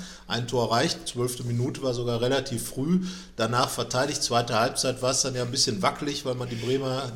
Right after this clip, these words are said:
nicht, sagen wir mal, den Bremer nicht das zweite Tor reingeschenkt hat bei den vielen Kontern. Und das ist natürlich etwas, wo man noch mal ein bisschen nachlegen darf. Man muss ihnen vielleicht zugutehalten, den Borussen, dass die Herren Stindl und, und Raphael gefehlt haben, die Cheftorschützen, aber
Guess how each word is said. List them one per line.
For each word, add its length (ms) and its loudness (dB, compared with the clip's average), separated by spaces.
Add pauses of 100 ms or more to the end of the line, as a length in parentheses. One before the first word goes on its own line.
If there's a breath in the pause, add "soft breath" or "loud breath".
nicht, 340 -2
sagen 340 -2
wir 80 -2
mal, 180 0
den 140 0
Bremer 300 2
nicht 200 -2
das 160 0
zweite 280 -2
Tor 260 0
reingeschenkt 520 -4
hat 140 -2 (400 loud breath)
bei 100 8
den 160 4
vielen 300 4
Kontern. 360 4
Und 120 0
das 160 4
ist 120 2
natürlich 420 -2
etwas, 340 -2
wo 40 -6
man 160 0
noch 160 -4
mal 120 -2
ein 60 -6
bisschen 260 2
nachlegen 500 0
darf. 320 2 (520 loud breath)
Man 120 2
muss 160 2
ihnen 160 0
vielleicht 320 2
zugutehalten, 580 0
den 140 0
Borussen, 380 2
dass 160 0
die 100 -2
Herren 220 0
Stindl 440 4
und, 340 0
und 220 -4
Raphael 440 4
gefehlt 400 -2
haben, 180 -2
die 80 -4
Cheftorschützen, 880 -2
aber 360 0